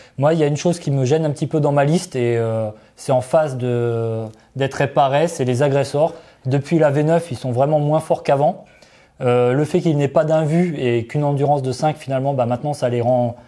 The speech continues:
assez faiblards au final. Ils sont très vite sortis par beaucoup de menaces, que ce soit au tir ou au corps à corps. Et, euh, leur deux D six touches de force de flamme peut faire peur sur des armées très populeuses, mais il y a énormément d'armées où finalement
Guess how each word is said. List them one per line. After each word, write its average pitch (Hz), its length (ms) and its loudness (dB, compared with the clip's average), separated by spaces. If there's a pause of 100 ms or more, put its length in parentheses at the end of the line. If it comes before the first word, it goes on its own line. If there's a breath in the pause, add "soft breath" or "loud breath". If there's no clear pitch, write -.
(120 loud breath)
assez 139 260 -2
faiblards 151 380 2
au 139 60 -2
final. 127 420 -2
Ils 117 80 -8
sont 120 180 -10
très - 160 -2
vite 147 140 -4
sortis 156 300 -4
par 117 200 0
beaucoup 135 240 -4
de 151 60 -2
menaces, 139 340 -2 (220 loud breath)
que 131 100 -8
ce 135 140 -6
soit 147 160 -2
au 139 40 0
tir 143 200 -2
ou 135 60 2
au 127 40 0
corps 123 200 0
à 117 60 0
corps. 165 280 -4 (400 loud breath)
Et, 139 240 2
euh, 120 640 2
leur 123 200 4
deux 165 120 2
D 170 160 2
six 170 220 -4
touches - 360 -2 (420 soft breath)
de 135 300 2
force 156 320 0
de 135 280 2
flamme 180 400 0
peut 196 100 2
faire 170 220 -2
peur 214 300 2
sur 139 160 -4
des 131 160 0
armées 139 200 2
très 143 160 -2
populeuses, 165 540 0 (300 loud breath)
mais 139 260 2
il 143 60 2
y 143 40 4
a 131 140 4 (100)
énormément 160 440 2
d'armées 147 260 2
où 175 80 2
finalement 143 580 0